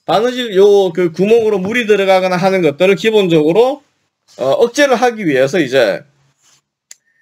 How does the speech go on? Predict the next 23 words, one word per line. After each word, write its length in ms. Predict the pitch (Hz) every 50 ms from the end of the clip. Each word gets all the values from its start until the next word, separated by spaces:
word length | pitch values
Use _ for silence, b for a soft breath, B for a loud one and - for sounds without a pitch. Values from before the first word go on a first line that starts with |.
| _ _ _ _
어, 580 | _ - 117 120 123 123 120 117 117 117 - - _ _ _ _ _
칠에서도 480 | _ - - 269 269 285 277 277 214 190
이런 160 | 220 226 233
시도가 380 | - - 180 180 190 190 190 180
됐고, 540 | 143 107 95 - 151 127 92 76 - - _
결국 320 | - 196 220 240 254 240
이런 180 | 240 254 269 277
시도는 520 | 208 - 208 196 202 196 208 220 220 196
이제 120 | 147 143 151
나이키 400 | 131 131 143 165 190 - 208 165
코-, 240 | - 233 240 240 _ _ _
아, 160 | 143 143 135
아디다스의 440 | 131 147 185 208 220 220 - 214 180
코파 280 | - 240 226 - 233
버전으로도 540 | 202 196 190 180 180 160 147 131 139 147 156
이어지죠. 580 | 170 196 208 175 - 101 90 95 92 82 82 - _ _ _ _ _ _ _ _ _
이어져서 540 | - 220 233 220 185 156 143 - 196 175
이제 340 | 165 139 120 135 135 117 104 -
결국에는 460 | - 180 190 196 190 180 165 175 165
본딩까지 540 | 165 185 196 214 233 240 202 190 170 147 135
가게 220 | 123 117 117 117
됐는데, 380 | 104 98 92 85 90 98 - 131 101 - - - _ _ _ _ _ _ _ _ _ _ _ _ _ _ _ _ _ _
어, 520 | - 110 123 127 127 127 123 123 123 135